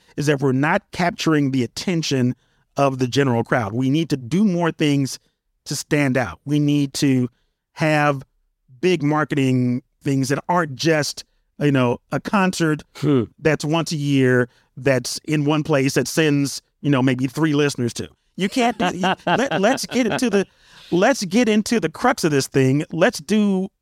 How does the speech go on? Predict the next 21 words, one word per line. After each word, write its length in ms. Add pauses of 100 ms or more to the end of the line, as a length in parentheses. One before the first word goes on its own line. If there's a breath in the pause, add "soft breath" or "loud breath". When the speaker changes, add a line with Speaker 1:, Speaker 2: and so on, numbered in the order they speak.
(300)
Speaker 1:
big 360 (100)
ideas. 720 (460)
Let's 320
do 480
things 220
that 100
are 60
gonna 180
capture 440
attention. 460 (380)
Let's 380
not 800 (400)
be 180
so 280
tight 380
and 120
stringent 540
on 260
these 160
playlists, 520
because 960